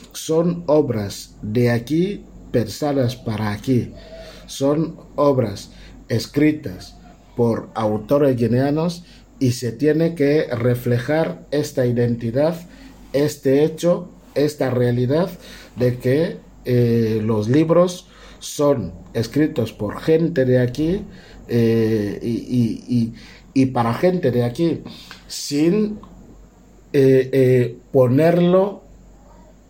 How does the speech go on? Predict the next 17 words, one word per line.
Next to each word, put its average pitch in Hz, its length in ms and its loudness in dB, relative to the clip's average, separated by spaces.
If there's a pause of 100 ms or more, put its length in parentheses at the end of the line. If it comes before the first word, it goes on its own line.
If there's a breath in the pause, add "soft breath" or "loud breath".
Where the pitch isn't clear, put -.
en 123 360 0
choque 180 680 0
con 120 200 2
la 120 140 -2
idea 147 220 2
de 151 180 0
que 151 340 0
vivimos 127 720 0
un 151 200 0
mundo 131 500 2 (320 loud breath)
universal 127 960 2
y 131 140 -2
que 117 160 -4
todos 143 320 0
somos 127 340 0
del 117 160 2
mundo 160 480 0